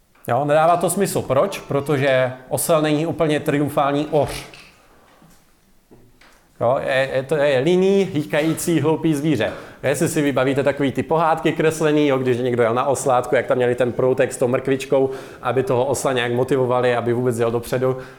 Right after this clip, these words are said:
Jo, to je prostě, eh, takový zvíře jako dopravní prostředek, když zrovna úplně někam nespěcháte a nechystáte se vysvobozovat hlavní město od okupace nepřátelské, jo. Takže, jo, když jdete porazit nepřátele, tak nesednete na nějakého válečného koně, ne na osla, který jede rychlostí kilák za hodinu.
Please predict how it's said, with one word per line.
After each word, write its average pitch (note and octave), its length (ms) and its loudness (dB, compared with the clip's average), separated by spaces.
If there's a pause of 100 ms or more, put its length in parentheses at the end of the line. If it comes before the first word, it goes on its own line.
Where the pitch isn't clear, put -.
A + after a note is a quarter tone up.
(120)
Jo, E3 200 2
to G3 80 0
je E3 120 4
prostě, D#3+ 400 0
eh, C3 600 2
takový C#3 260 -2
zvíře D#3 300 2
jako D3+ 300 2
dopravní C#3 360 0
prostředek, C3+ 460 -2
když B2+ 200 -2
zrovna B2+ 240 0
úplně C3 280 -2
někam B2+ 240 -4
nespěcháte C3 640 -2 (260)
a B2+ 60 -4
nechystáte B2 540 -2
se B2+ 160 -6
vysvobozovat B2 540 -2
hlavní B2 300 -2
město A#2+ 560 0 (260)
od - 160 -4
okupace B2 760 -2
nepřátelské, G#2 680 -2
jo. G2+ 200 2 (420)
Takže, A2 600 2 (420)
jo, A#2 180 -2 (280)
když C3+ 200 0
jdete D#3+ 200 0
porazit D#3 320 0
nepřátele, D3 460 0
tak C#3+ 100 -2
nesednete C#3+ 460 -2
na C3+ 100 -2
nějakého B2 480 0
válečného B2 720 -2
koně, B2+ 280 -2
ne A#2 200 -2
na A#2 120 -2
osla, B2 280 -4
který A#2 240 -4
jede A2+ 460 0
rychlostí A#2+ 420 -6
kilák A#2 320 0
za A#2 100 2
hodinu. G2 340 -2